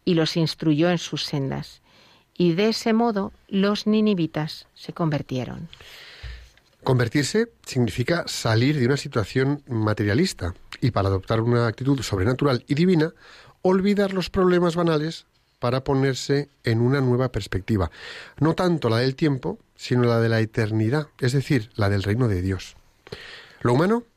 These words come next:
Speaker 2: es el pecado, que tiene al, que tiende al materialismo y al naturalismo, o sea, al olvido de Dios y al olvido de recurrir a Dios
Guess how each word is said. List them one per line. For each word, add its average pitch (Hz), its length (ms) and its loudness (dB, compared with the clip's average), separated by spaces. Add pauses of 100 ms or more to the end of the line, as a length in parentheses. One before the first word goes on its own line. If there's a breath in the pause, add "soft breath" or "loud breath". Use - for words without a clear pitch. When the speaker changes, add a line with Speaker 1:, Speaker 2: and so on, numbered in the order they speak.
(260)
Speaker 2:
es 110 160 -6
el 104 100 -2
pecado, - 300 -8 (260)
que 110 140 0
tiene 160 380 2
al, 120 300 -2
que 113 140 -2
tiende 131 240 2
al 165 80 2
materialismo 131 600 0 (160)
y 147 160 0
al 180 180 2
naturalismo, 131 680 0 (320 loud breath)
o 123 100 -2
sea, - 280 -2 (520 loud breath)
al 135 140 0
olvido 156 300 2
de 165 120 2
Dios 180 320 0 (100)
y 139 120 -4
al 123 100 0
olvido 123 420 2
de 147 100 2
recurrir 123 440 -2
a 135 80 0
Dios 156 360 -2